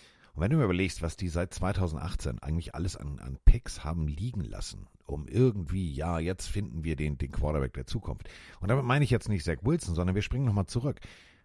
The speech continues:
Mein persönlicher, und das habe ich jetzt gerade in der Recherche, weil wir natürlich auch bald die Jets machen werden, als Team-Special,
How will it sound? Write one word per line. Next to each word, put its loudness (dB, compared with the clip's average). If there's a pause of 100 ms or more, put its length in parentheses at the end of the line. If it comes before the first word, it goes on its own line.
Mein 4
persönlicher, 6
und 2
das -2
habe 0
ich -6
jetzt -4
gerade -4
in 0
der 0
Recherche, -2
weil -2
wir 0
natürlich -2
auch -4
bald 0
die -10
Jets -4
machen 0
werden, 2 (760)
als -8
Team-Special, -4